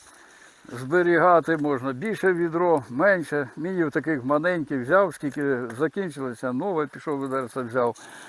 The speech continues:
Ось вони в таких ось коробайках в продажі є. Десь в районі, якщо багато брати, від гривни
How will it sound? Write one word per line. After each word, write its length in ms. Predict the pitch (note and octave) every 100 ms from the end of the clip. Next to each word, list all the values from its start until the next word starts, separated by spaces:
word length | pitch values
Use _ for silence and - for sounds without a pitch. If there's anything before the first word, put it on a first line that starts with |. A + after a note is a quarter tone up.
| - - -
Ось 220 | F3+ D#3
вони 380 | D#3+ E3+ E3+ C3+ - _ _ - - -
в 40 |
таких 400 | - - E3 -
ось 240 | C#3+ - - _ - - _ _ - - - _ _ _ _ _ -
коробайках 920 | - D#3 C#3+ C3 G3 G3 F3 D#3 - C#3 - - - _ - - _ _ -
в 160 | B2+ A#2+ -
продажі 600 | D3 D3 D#3 D#3 B2+ D3
є. 360 | D3 D3 C#3 A2+ - - -
Десь 360 | C#3 A3 F#3
в 80 | D3
районі, 520 | E3 F3+ F#3 F3+ E3
якщо 320 | D#3 D3+ - D3
багато 440 | D3+ D3 C3+ D3
брати, 400 | B2+ C#3+ C3 C3
від 180 | C3+ C3+
гривни 640 | C#3+ A3+ B3 G3+ F#3+